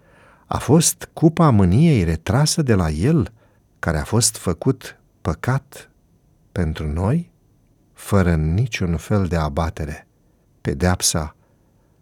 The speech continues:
a căzut asupra înlocuitorului nostru divino-uman. Ascultă strigătul său. Citez:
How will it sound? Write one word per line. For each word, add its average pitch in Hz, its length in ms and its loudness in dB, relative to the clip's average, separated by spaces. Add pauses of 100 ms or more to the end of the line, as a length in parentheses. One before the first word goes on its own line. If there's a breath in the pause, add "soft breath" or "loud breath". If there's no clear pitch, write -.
(140)
a 87 180 -2
căzut 92 520 -2
asupra 92 480 -2
înlocuitorului 90 960 0
nostru 90 500 -2
divino-uman. 82 1160 -2 (540)
Ascultă 90 1000 -2
strigătul 82 720 -2
său. 76 560 -4 (260)
Citez: - 640 -4